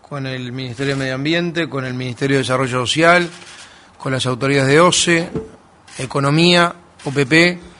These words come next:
y el presidente del Congreso de Intendentes. El Uruguay está pasando el peor déficit hídrico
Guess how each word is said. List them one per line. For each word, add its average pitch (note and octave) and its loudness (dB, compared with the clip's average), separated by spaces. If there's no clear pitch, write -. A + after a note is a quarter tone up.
y D3+ -4
el C#3 -4
presidente D#3 -2
del C#3+ 0
Congreso C3+ -4
de C3 -4
Intendentes. A#2+ -10
El D3 0
Uruguay F#3 8
está G3+ 6
pasando G#3+ 6
el D#3 0
peor G3+ 6
déficit F3 0
hídrico G3 0